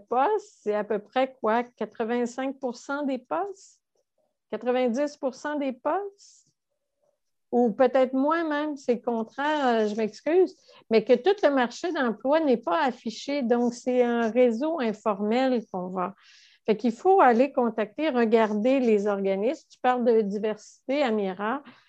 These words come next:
Bien, à Montréal, il y a peut-être une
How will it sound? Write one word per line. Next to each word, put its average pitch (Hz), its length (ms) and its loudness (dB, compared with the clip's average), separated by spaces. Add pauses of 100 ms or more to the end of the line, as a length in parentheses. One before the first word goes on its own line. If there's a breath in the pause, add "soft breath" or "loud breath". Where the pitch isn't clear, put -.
(220 loud breath)
Bien, 190 480 0
à 196 40 2
Montréal, 220 680 2
il 226 60 0
y 202 40 0
a 185 40 -4
peut-être 214 540 -4
une 185 360 -6